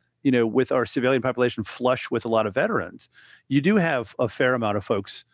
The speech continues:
kind of in the hinterlands who have served in one capacity or another. And, you know, my own experience is watching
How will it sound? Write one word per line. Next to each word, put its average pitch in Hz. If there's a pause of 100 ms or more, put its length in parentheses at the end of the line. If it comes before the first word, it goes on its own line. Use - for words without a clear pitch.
(200)
kind 135
of 113
in 139
the 135
hinterlands 107 (120)
who 135
have 117
served 92
in 107
one 107
capacity 104
or 101
another. 98 (400)
And, 139
you 220
know, 208
my 175
own 180
experience 143
is 135
watching 123